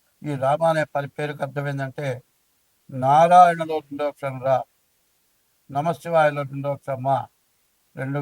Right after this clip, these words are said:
కలిసి రామ అనేటువంటి పేరు పెట్టారు. అటువంటి ఈశ్వరుణ్ణి, రాముణ్ణి నేను ఎప్పుడూ పూజిస్తూ ఉంటాను.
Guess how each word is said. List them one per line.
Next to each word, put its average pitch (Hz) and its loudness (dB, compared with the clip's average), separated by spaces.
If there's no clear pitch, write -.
కలిసి 147 -12
రామ 131 -6
అనేటువంటి 131 -8
పేరు 131 -12
పెట్టారు. 127 -12
అటువంటి 143 -8
ఈశ్వరుణ్ణి, 143 -10
రాముణ్ణి 139 -4
నేను 143 -8
ఎప్పుడూ 139 -10
పూజిస్తూ 139 -16
ఉంటాను. 135 -6